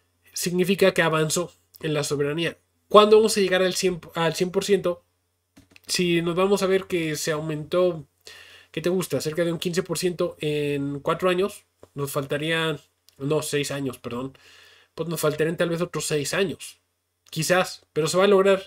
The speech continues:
Sí. Estamos encaminados para allá. Digo, esto es lento, pero está caminando y para mí es lo importante. De hecho, podría ser menos, porque aquí estoy yo considerando,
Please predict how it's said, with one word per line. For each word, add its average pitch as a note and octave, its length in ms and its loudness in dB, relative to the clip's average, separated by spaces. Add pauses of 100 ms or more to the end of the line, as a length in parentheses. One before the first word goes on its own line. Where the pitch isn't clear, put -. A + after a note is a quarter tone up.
Sí. - 640 -2 (580)
Estamos G3 520 0
encaminados E3+ 1040 0
para D#3+ 240 -4
allá. E3+ 260 -4
Digo, E3+ 260 -2
esto F#3 240 -2
es E3+ 160 -4
lento, E3+ 480 -4
pero C#3 160 -8
está D#3+ 220 -8
caminando E3 800 -6
y C#3 40 -8
para C#3 160 -4
mí C#3 120 -2
es D3+ 60 -4
lo D3+ 40 -4
importante. D3+ 640 -8 (500)
De A#3+ 80 2
hecho, F4 180 4
podría B3 320 10
ser A3 220 4
menos, F3 520 0 (840)
porque F3+ 280 2
aquí G#3 400 0
estoy F#3 560 4
yo F#3 160 8
considerando, E3+ 840 2